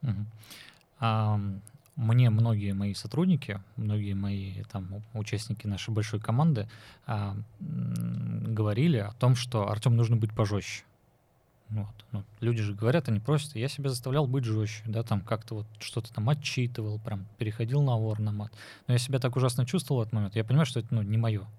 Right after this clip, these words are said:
Ну, типа, я, ну, сам не свой. Ну, не такой я. Вот. А,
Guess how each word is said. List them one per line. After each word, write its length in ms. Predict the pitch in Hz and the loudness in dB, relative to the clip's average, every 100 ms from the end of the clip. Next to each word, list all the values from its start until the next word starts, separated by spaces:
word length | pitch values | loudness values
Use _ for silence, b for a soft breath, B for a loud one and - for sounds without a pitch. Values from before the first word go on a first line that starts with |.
| - | -8
Ну, 60 | 110 | -6
типа, 180 | 120 | 0
я, 300 | 113 139 143 151 | 2 4 4 2
ну, 220 | 117 117 | 0 0
сам 200 | 107 123 | -2 -2
не 80 | 120 | 0
свой. 280 | - 113 110 - b b - | -2 -6 -10 -12 b b -2
Ну, 140 | 120 110 - - - | 0 0 -8 -8 2
не 160 | 143 | 4
такой 540 | 147 - 151 - 107 95 | 4 0 -2 -2 -4 -2
я. 200 | 104 - - B B B B B B - | -6 -10 -16 B B B B B B -10
Вот. 220 | 101 107 - | -10 -12 -12
А, 560 | 113 107 107 104 104 | -8 -8 -6 -8 -8